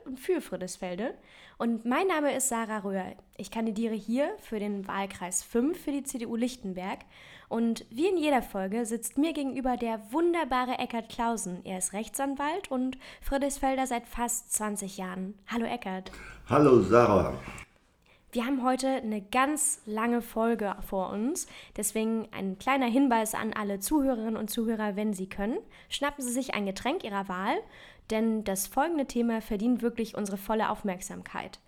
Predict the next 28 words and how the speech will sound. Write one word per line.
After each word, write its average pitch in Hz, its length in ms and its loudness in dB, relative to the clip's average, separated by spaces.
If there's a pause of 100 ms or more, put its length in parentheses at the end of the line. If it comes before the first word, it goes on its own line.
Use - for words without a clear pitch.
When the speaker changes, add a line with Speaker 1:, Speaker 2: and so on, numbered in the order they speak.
(640)
Speaker 1:
Es 190 180 -4
ist - 320 -2 (400)
Einsamkeit. 185 920 0 (600)
Und 190 540 -2
als 208 160 -4
Einstieg 277 420 2
haben 254 140 2
wir 240 80 2
uns 240 160 -2
überlegt, 226 600 0 (840)
dass 214 160 -4
ich 208 100 -8
dich 233 160 -6
mal 240 120 2
was 214 180 -4
frage, 214 340 -4
Eckart. 185 460 -8 (340)
Denn 214 180 0
wir 294 140 4
beide 277 480 2 (140)
leben 233 320 2
ja 240 160 2
in - 100 -4
einem 208 320 0
sogenannten 208 420 -2
Single-Haushalt. 196 880 2
Das - 160 -8
heißt, 185 300 -6